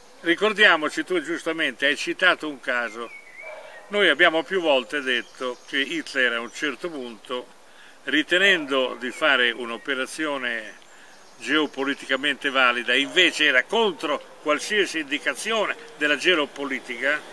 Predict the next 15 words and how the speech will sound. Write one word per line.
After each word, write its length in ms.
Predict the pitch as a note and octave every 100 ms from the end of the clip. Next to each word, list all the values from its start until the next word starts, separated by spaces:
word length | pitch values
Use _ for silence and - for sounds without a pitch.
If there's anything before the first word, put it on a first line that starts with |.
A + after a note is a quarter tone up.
| - - - - - -
ha 180 | - G3
attaccato 600 | C#3+ - B3 D3+ B2+ C3+
la 100 | B2+
Russia 520 | A#2+ A#2 - - A2+ G#2+ - - -
e 100 | A3
lì 160 | G3+ C#3+
ha 80 | A2
perso. 640 | G3+ D#3 - - F#2 - - - - - - -
Ha 80 |
preso 380 | A#2 G3 F#3 B2
un 80 | C3+
fracasso 580 | A2 D#3+ F3+ C#3+ - C3
di 120 | C3+
legnate 680 | F3+ G3+ E3 B2+ A2+ C#3+ C3 - - - - - - -
e 140 | F3+